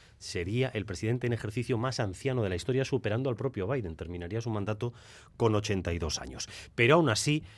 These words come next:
yo creo que una de la, de las claves de estas elecciones es el desencanto que hay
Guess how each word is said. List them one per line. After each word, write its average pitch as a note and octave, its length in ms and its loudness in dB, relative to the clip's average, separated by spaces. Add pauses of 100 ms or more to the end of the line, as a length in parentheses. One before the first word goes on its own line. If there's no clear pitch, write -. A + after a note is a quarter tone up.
yo A2+ 140 0
creo A#2+ 160 2
que C3 60 4
una C3+ 140 6
de G#2 60 2
la, F#2+ 220 -2 (100)
de F#2+ 160 -4
las F2+ 160 -4
claves C3 320 4
de C3 60 2
estas A2+ 240 0
elecciones A#2 480 2
es A#2 100 -4
el A#2 100 0
desencanto G#2+ 600 0
que G2 140 -2
hay A2+ 200 2